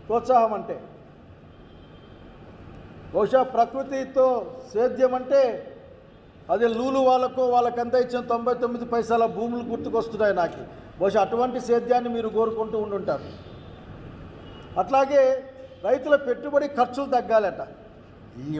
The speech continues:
మాట అనడానికి నీకు ఏ విధంగా నోరొస్తుందో నాకు అర్థం కావడం లేదు. విత్తనం రేటు ఎవరు నియంత్రించాలి? లేకపోతే ఎరువులు, యూరియా ఎరు-, ధరల్ని ఎవరు నియంత్రించాలి?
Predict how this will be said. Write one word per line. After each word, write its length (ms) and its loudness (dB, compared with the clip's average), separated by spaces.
మాట 240 4
అనడానికి 520 2
నీకు 260 -6
ఏ 100 2
విధంగా 400 2
నోరొస్తుందో 640 -2
నాకు 220 0
అర్థం 300 -2
కావడం 360 0
లేదు. 160 -14
విత్తనం 420 2
రేటు 280 4
ఎవరు 260 -2
నియంత్రించాలి? 680 -2
లేకపోతే 560 4
ఎరువులు, 320 2
యూరియా 240 4
ఎరు-, 180 -2
ధరల్ని 400 -2
ఎవరు 180 4
నియంత్రించాలి? 680 0